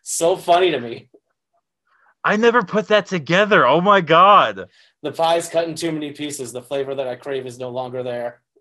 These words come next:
Speaker 2: Oh my God. That is too, that is, I, that is brilliant. I did, I did not catch that. That's mind blowing. Thank you. <laughs>
Speaker 1: Oh, you're, you're welcome. Yeah. See, this is why it's great to talk to other fans, 'cause you find stuff like that that you didn't know before. And then it just becomes, you know, like,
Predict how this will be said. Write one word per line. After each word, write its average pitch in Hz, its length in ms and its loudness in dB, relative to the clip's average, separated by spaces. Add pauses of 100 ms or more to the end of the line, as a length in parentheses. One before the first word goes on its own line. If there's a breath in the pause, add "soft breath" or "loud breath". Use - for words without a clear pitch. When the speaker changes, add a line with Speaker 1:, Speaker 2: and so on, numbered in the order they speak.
(1600)
Speaker 2:
Oh 147 60 -20
my 165 160 -20
God. 170 680 -12 (160)
That 151 160 -10
is 156 220 -16
too, 151 220 -10
that 160 260 -2
is, - 520 -14
I, 147 220 -12
that 165 140 -4
is 151 160 -8
brilliant. 139 480 -2
I 120 120 2
did, 143 200 -4
I 160 100 -4
did 156 160 -12
not 120 220 -2
catch 165 300 -8
that. 90 260 0
That's - 200 -2
mind 127 280 0
blowing. 92 320 -4
Thank 170 280 -4
you. 95 280 -10
<laughs> - 140 -12
Speaker 1:
Oh, 202 220 4
you're, 156 200 -6
you're 165 140 -6
welcome. 156 340 -6
Yeah. 143 180 -4
See, 160 200 -8
this 190 180 -8
is 208 60 -12
why 196 100 0
it's 185 120 -2
great 175 180 -8
to 131 40 -18
talk 151 220 -6
to 170 80 -10
other 135 160 -8
fans, 147 320 -8
'cause 120 120 -20
you 131 80 -18
find 147 340 -6
stuff 127 260 -10
like 120 180 -8
that 113 300 -8 (240 soft breath)
that 139 100 -10
you 139 80 -10
didn't 143 200 -10
know 143 200 -4
before. 127 480 -12 (440 soft breath)
And 139 140 -10
then 135 100 -8
it 127 60 -8
just 123 200 -12
becomes, 127 420 -6
you 127 80 -10
know, 117 140 -8
like, 107 180 -16